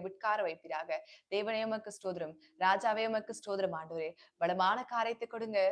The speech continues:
பிள்ளைகளை ஆசீர்வதிங்க. மேன்மையான காரியத்தை உங்க வாழ்க்கையில் நீர் செய்ய போறமைக்காக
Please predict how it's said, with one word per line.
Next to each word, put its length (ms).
பிள்ளைகளை 340
ஆசீர்வதிங்க. 640
மேன்மையான 420
காரியத்தை 380
உங்க 160
வாழ்க்கையில் 340
நீர் 160
செய்ய 160
போறமைக்காக 680